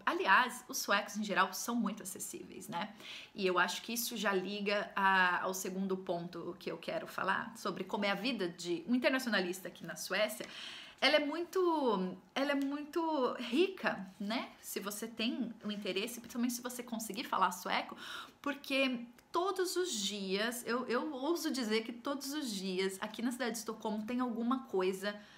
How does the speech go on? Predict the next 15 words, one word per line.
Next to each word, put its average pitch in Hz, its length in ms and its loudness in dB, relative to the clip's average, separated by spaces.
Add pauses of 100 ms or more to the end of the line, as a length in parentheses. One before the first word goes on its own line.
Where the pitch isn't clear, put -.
(200)
algum 214 320 4
evento 190 800 0
sobre 202 280 -6
relações 196 420 -2
internacionais 208 680 -2
e 190 100 0
afins 185 380 -8
acontecendo. - 800 -8
Por 262 140 -16
conta 277 260 -8
do 254 100 -6
próprio 285 340 -2
povo 277 460 2
sueco, 233 500 -2
né? 233 360 -2